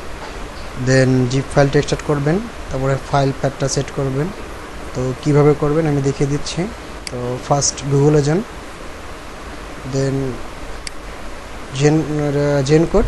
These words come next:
for নোটপ্যাড প্লাস প্লাস লিখে সার্চ দেওয়ার পরে এটা আসবে।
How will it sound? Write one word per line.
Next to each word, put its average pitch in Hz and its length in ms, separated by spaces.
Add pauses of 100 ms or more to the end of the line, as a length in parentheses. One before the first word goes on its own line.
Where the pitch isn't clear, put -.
for 160 180
নোটপ্যাড - 280
প্লাস 156 220
প্লাস 151 220
লিখে 147 180
সার্চ 143 300
দেওয়ার 143 200
পরে 143 180 (920)
এটা 143 180
আসবে। 139 240